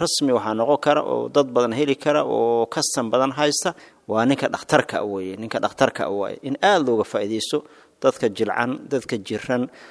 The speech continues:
dadka dhibaataysan, dadka duruufta hayso. Waxaa la rabaa inaan aad uga faa'iidaysan ducada aan noqono.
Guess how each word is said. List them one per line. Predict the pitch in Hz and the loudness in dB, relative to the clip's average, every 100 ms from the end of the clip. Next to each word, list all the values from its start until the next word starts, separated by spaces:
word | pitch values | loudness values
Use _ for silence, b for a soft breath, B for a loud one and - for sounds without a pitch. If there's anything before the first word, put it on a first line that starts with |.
| B - | B -4
dadka | 135 139 | -2 0
dhibaataysan, | 120 117 113 - 120 - 139 135 | 2 2 0 0 0 2 0 0
dadka | 135 - 127 | 0 0 -6
duruufta | 107 123 139 - | -2 -2 -2 -2
hayso. | 117 120 - 151 b b b b b | 0 0 0 -2 b b b b b
Waxaa | - 165 | 4 6
la | 143 | 8
rabaa | 135 139 | 6 4
inaan | 135 196 | 2 4
aad | 185 | 4
uga | 151 | 4
faa'iidaysan | 139 127 120 117 | 2 2 0 -2
ducada | 107 127 139 | 2 4 4
aan | 113 | 2
noqono. | 107 104 95 | -2 -6 -6